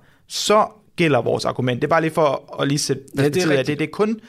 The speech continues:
Speaker 1: det er kun i det tilfælde, at det, vi siger, gælder. Så hvis
Speaker 2: Det,
Speaker 1: man nu ikke
Speaker 2: øh,
Speaker 1: mener, det er vigtigt eller relevant at stille de her spørgsmål, eller man ikke mener, at for at overveje de her spørgsmål, at så de her informationer, vi præsenterer, er vigtige,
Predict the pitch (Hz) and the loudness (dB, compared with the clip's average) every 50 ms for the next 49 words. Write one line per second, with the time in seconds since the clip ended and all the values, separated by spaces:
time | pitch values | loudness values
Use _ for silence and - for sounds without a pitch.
0 | - - _ _ 165 160 208 233 226 220 220 220 214 - 170 170 175 175 151 123 | -20 -20 _ _ 0 2 2 2 2 2 0 -2 -2 -2 -2 -2 0 0 0 0
1 | 120 123 123 151 143 135 135 - - 127 123 - - 135 - - - - _ _ | 0 0 0 0 0 0 0 -2 -2 -2 -2 -2 -2 -2 -4 -4 -8 -12 _ _
2 | - 151 151 143 135 135 135 131 123 117 110 110 104 208 202 180 151 131 123 123 | -6 -2 0 2 2 2 2 2 2 2 2 0 0 0 0 0 0 0 0 -2
3 | 104 101 98 - - - 151 147 143 - - 147 135 120 127 156 151 156 147 139 | -4 -6 -12 -14 -2 0 0 0 0 0 0 -2 0 0 0 -2 -2 -4 -6 -8
4 | - - 139 139 170 196 190 165 139 127 117 131 156 147 127 110 - - - _ | -4 -4 -2 0 0 0 0 0 0 0 0 0 0 0 -2 -4 -8 -12 -18 _
5 | _ _ _ _ _ - - 139 120 - 156 151 160 165 143 165 - 147 151 156 | _ _ _ _ _ -4 -2 -2 0 0 0 0 2 2 0 2 2 0 0 0
6 | - - 131 127 - 131 147 151 143 143 139 135 - - 175 175 180 185 160 135 | 0 0 0 0 2 2 4 4 4 4 4 2 0 0 0 0 0 2 2 2
7 | 123 117 - - 127 - - - - _ - - 160 147 - - 131 127 - - | 2 2 2 0 0 -2 -6 -14 -20 _ 0 2 2 4 4 2 2 0 -2 -6
8 | - _ - - - 156 180 170 139 123 139 131 135 - 139 151 156 - - 127 | -14 _ -4 0 2 2 4 4 2 2 0 -2 0 0 -2 -2 -2 -2 0 0
9 | 120 123 - - 131 123 - 139 135 127 139 139 135 127 123 - - 120 113 - | 2 0 0 -2 -4 -2 0 0 0 2 2 2 2 2 0 -2 -2 -2 0 0
10 | - 160 131 113 110 117 113 - - 120 110 117 - - 147 120 - - 120 120 | 2 2 2 0 0 -2 -4 -4 -4 -4 -4 -2 0 2 2 2 2 0 0 0
11 | 147 147 - - 110 110 110 | -2 -2 -4 -6 -8 -8 -10